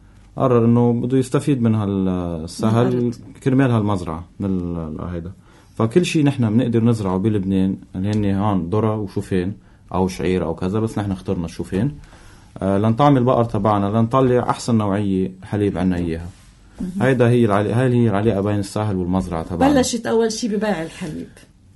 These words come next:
Speaker 1: بلش تقريبًا لشي عشرة حداشر سنة يبيع الحليبات،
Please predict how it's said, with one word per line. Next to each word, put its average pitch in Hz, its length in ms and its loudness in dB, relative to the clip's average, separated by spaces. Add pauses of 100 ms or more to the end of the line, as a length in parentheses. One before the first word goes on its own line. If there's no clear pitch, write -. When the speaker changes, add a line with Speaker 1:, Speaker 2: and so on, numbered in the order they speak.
Speaker 1:
بلش 147 640 6
تقريبًا 127 460 4
لشي 107 500 2
عشرة 101 460 0
حداشر 113 380 2
سنة 113 300 4
يبيع 120 380 6
الحليبات، 95 480 0